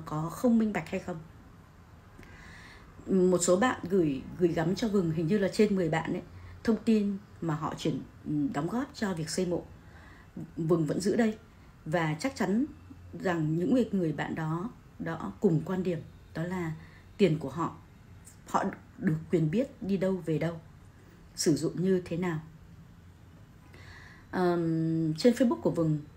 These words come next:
nếu các bạn search ra từ sao kê, các bạn sẽ nhận được là hai mươi tám bài về sao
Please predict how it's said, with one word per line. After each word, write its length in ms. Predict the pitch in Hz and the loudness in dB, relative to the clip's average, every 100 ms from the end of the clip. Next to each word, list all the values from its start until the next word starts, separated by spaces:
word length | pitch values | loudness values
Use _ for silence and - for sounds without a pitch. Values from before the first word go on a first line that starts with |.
| - | -6
nếu 140 | 170 180 | 0 2
các 100 | 247 | 0
bạn 140 | 240 | -2
search 300 | - 269 277 | 0 0 2
ra 280 | 240 208 196 - - - | 2 2 -2 -8 -10 -2
từ 120 | 165 | 0
sao 200 | - 202 | 0 0
kê, 220 | - 202 | 2 0
các 140 | 208 | 0
bạn 120 | 202 - | -4 -4
sẽ 140 | - | -4
nhận 200 | 185 - | -4 -4
được 140 | 156 | -6
là 80 | - | -8
hai 160 | - 190 | -4 -2
mươi 120 | 196 | -2
tám 200 | - 160 | -2 -2
bài 160 | 196 202 | 0 0
về 100 | 143 | -2
sao 200 | 139 175 | -6 -8